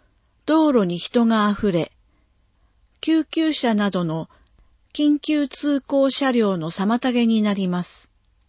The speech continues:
災害時には、むやみに移動を開始せず、安全を確認した上で、職場や外出先などに待機してください。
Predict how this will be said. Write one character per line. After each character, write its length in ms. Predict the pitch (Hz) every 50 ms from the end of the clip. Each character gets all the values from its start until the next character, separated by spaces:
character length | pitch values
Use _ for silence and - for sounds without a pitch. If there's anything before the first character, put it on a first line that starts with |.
| _ _ _ _ _ _ _ _ _ _ _ _ _ _ _ _ _ _
災 300 | - - - 294 302 302
害 280 | 269 302 302 294 294 285
時 160 | 254 - 226
に 160 | 214 202 190
は、 240 | 170 175 165 160 - - _ _ _ _ _ _ _ _
む 120 | 247 277
や 160 | 339 320 294 247
み 160 | 226 214 196
に 220 | 185 180 175 180
移 40 | 196
動 320 | 175 226 226 220 220 214
を 60 | 208 214
開 280 | - - 220 220 226
始 120 | 214 - -
せ 160 | - 233 220
ず、 260 | 190 - 175 165 - _ _ _ _ _ _ _ _ _ _ _ _
安 280 | - 226 262 285 294 302
全 360 | 277 - 294 285 285 277 277
を 60 | 277
確 280 | - - 262 247 - 277
認 300 | 262 269 269 269 269 262
し 100 | - -
た 220 | - 277 262 254
上 200 | 254 247 254 254
で、 240 | 226 - 190 180 - - _ _ _ _ _ _ _ _ _ _ _ _ _ _ _ _ _ _ _
職 320 | - - 226 - - 285 247
場 120 | 277 269
や 160 | 262 262 254
外 280 | 240 - 262 285 294 285
出 200 | - - - 302
先 320 | 262 - 277 269 - 285
な 140 | 269 277 269
ど 140 | 247 233 202
に 160 | 180 175 -
待 240 | - 269 285 277 262
機 160 | - - 190
し 100 | 175 -
て 140 | - - 170
く 80 | - 165
だ 160 | - 160 156
さ 240 | 156 - 160 151 147
い。 160 | 123 - _